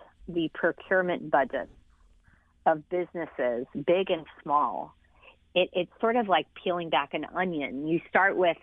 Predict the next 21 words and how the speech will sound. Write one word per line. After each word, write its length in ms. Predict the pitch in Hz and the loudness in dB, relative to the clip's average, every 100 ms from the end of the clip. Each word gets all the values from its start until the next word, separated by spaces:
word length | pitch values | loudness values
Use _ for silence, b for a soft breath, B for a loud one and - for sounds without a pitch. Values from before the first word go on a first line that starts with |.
| - _ - | -14 _ -6
um, 540 | 165 147 143 143 151 | -2 -2 -2 -4 -6
you 140 | - 170 | -6 -2
know, 200 | 156 151 156 | -2 -4 -6
just 120 | 185 - | -8 0
looking 320 | 208 - 196 | 0 2 0
at 80 | - | 0
your 140 | 156 | -2
desk 260 | 190 196 - 180 | 0 0 0 -10
and 80 | |
you're 100 | 156 | -6
like, 220 | 151 147 - | -4 -4 -2
"Oh 100 | 214 | 0
my 200 | 254 202 | 2 0
gosh, 340 | 175 226 180 135 - _ | 2 2 2 -2 -14 _
you're, 220 | 185 180 - | -14 -14 -10
wait, 360 | 180 233 180 - | -4 -2 -2 -2
I've 260 | 160 170 - | -4 -2 0
bought, 320 | 175 170 165 - _ _ _ 170 | 0 2 0 -6 _ _ _ -4
our 80 | |
company 440 | 175 - 202 202 180 | -2 -4 -6 -4 -4
has 120 | 180 | -6